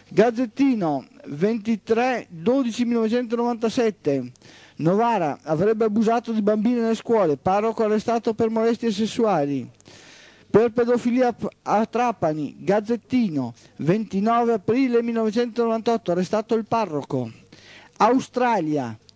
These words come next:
cento preti cattolici dimissionari perché pedofili. Il Gazzettino, ventisette agosto millenovecentonovantasette.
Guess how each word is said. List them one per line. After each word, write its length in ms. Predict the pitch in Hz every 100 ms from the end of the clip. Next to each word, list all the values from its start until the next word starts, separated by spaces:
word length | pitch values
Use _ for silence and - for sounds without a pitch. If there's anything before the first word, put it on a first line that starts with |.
| - _
cento 480 | - 226 247 254 262
preti 440 | 233 220 247 226 254
cattolici 800 | 240 - 247 226 180 151 143 135
dimissionari 840 | 202 226 190 208 208 226 247 233
perché 380 | - 202 - 247
pedofili. 760 | - 226 214 165 - 135 120 -
Il 140 | 185
Gazzettino, 720 | 202 214 226 - 254 202 139 123
ventisette 580 | 170 185 185 226 -
agosto 400 | 214 240 254 -
millenovecentonovantasette. 1200 | 233 226 220 208 240 233 220 214 214 220 175 131